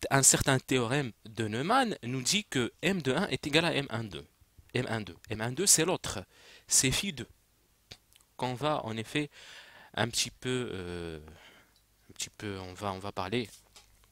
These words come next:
de, de cette, euh, inductance, euh, à l'instant. Donc, je vais vérifier quelque chose ici. Des petits trucs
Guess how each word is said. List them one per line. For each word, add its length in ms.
de, 560
de 100
cette, 400
euh, 380
inductance, 880
euh, 400
à 120
l'instant. 380
Donc, 340
je 120
vais 140
vérifier 420
quelque 300
chose 280
ici. 640
Des 280
petits 320
trucs 420